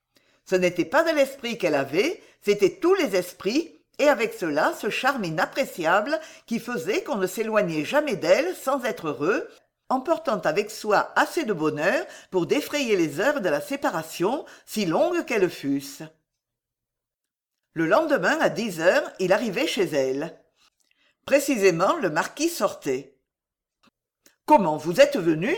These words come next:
dit-il. « Eh bien, franchement, vous êtes bien bon de vous prêter à ce jeu. Un conseil, mon cher colonel,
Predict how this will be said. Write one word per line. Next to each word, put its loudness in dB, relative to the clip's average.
dit-il. « 0
Eh 4
bien, 2
franchement, 0
vous -2
êtes 0
bien 2
bon 2
de -2
vous 0
prêter 2
à 0
ce 2
jeu. -4
Un -2
conseil, 0
mon -2
cher -6
colonel, 2